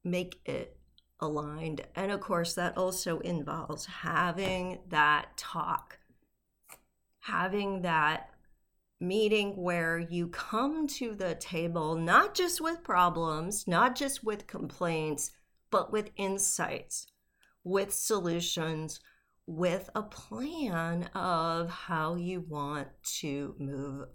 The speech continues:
forward. And that proactivity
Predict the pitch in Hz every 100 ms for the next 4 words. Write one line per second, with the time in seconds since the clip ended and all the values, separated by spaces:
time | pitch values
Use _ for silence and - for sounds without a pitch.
0 | - 147 143 156 147 151 - - - _
1 | _ _ _ _ _ - 185 180 196 233
2 | - - - - 294 349 285 180 - -
3 | 196 175 151 143 170